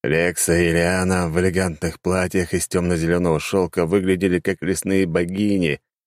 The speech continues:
снизошедшие к смертным. Рядом с ними Ратмир и Могрим в идеально вычищенной броне сверкали даже в тусклом свете ноябрьского утра. Командиры "Инферн" были облачены в новую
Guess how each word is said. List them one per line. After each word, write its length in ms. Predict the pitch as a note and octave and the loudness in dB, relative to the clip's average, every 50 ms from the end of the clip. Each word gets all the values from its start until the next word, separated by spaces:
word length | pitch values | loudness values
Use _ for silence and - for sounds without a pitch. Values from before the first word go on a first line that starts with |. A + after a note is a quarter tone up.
| _ _ - | _ _ -6
снизошедшие 920 | - - G2 F2 D#2+ D2+ F2 E2+ - - - F2 D#2+ - - - D#2+ D#2 D2+ | -4 -2 0 0 0 0 0 -2 0 0 -2 -2 -2 -2 -2 -2 -2 -2 -2
к 60 | - | -2
смертным. 600 | - - F2+ F2 D2 B1+ - - A1 G1+ G1+ - _ _ _ _ _ _ _ _ _ _ _ _ _ _ _ _ _ _ _ _ _ _ _ _ _ _ - | -4 -2 0 0 -2 -2 -4 -10 -12 -12 -12 -14 _ _ _ _ _ _ _ _ _ _ _ _ _ _ _ _ _ _ _ _ _ _ _ _ _ _ -4
Рядом 340 | D#2+ G2 A#2+ C3 C#3+ D3 C3 | 0 0 2 2 2 0 0
с 100 | - - | 2 2
ними 220 | C3+ C3+ C3 C3+ | 2 4 4 4
Ратмир 560 | C3+ B2+ B2+ - - G#2 G#2+ A2 A2 A2 G#2 | 4 2 2 0 0 0 2 2 2 2 2
и 80 | G#2 G#2 | 2 2
Могрим 640 | G2 F#2+ F#2+ G2 G2 G2 F2+ F#2+ G2 G2+ G2 F#2 F2 D#2 | 0 0 0 0 0 0 0 0 0 0 0 0 -2 0
в 120 | E2+ F#2 | 0 0
идеально 560 | F2 F2+ F2+ F2+ F#2 F#2+ F#2 F#2 F2+ F2+ F2 | 0 0 0 0 2 0 0 0 0 0 0
вычищенной 600 | E2+ F#2+ F2+ - - - - - - E2 E2 E2 | 0 0 -2 -2 -2 -2 -2 -2 -2 0 0 0
броне 500 | D2 D2+ D#2 D2+ D2+ D#2 E2+ F2 F2+ E2+ | 0 -2 -2 -2 0 0 0 0 0 0
сверкали 580 | D#2+ - - E2 E2+ D#2 - - F#2+ F2 E2+ E2 | -2 -2 -2 -2 -2 -2 -2 -2 -2 0 0 0
даже 320 | D#2+ D#2 E2 D#2+ E2 D#2+ | 0 0 0 0 0 -2
в 40 | D2 - _ - | -4 -6 _ -6
тусклом 420 | G#2 G#2 F#2+ - - F2+ F2+ E2+ | -6 -4 -4 -4 -2 -2 -2 -2
свете 420 | - - - E2+ F#2 F#2 - F2 E2+ | -2 -4 -2 0 0 0 0 -2 -2
ноябрьского 960 | E2+ E2 E2 E2+ E2 E2 E2+ D#2+ - - - F2 E2+ E2+ E2+ E2+ F#2 F#2+ F#2+ | 0 0 2 0 0 0 -2 -4 -6 -4 -2 0 2 2 4 2 2 2 0
утра. 420 | F2+ - - - A1+ A1 - - _ _ _ _ _ _ _ _ _ _ _ _ _ _ _ _ _ _ _ _ _ _ _ _ _ _ _ | -2 -2 -2 -4 -4 -4 -4 -10 _ _ _ _ _ _ _ _ _ _ _ _ _ _ _ _ _ _ _ _ _ _ _ _ _ _ _
Командиры 480 | - - D#2 E2 F2+ F2+ F2+ F#2 F#2 F#2+ | -6 -2 0 0 2 2 2 2 2 2
"Инферн" 540 | F2+ E2+ D#2 - G2 G2 F#2+ G2 F#2 F2 D#2+ | 0 -2 -2 -2 0 0 2 0 0 0 0
были 180 | F#2 F#2 F2+ | 0 2 2
облачены 460 | F2 E2 F#2+ F#2 E2+ - E2+ F2 F2+ E2+ | 2 2 2 0 0 0 0 0 0 0
в 100 | D#2+ E2 | 0 0
новую 500 | E2 E2 F2+ F2 D2+ C#2+ A1 G1+ - | 0 0 0 0 0 -2 -4 -4 -8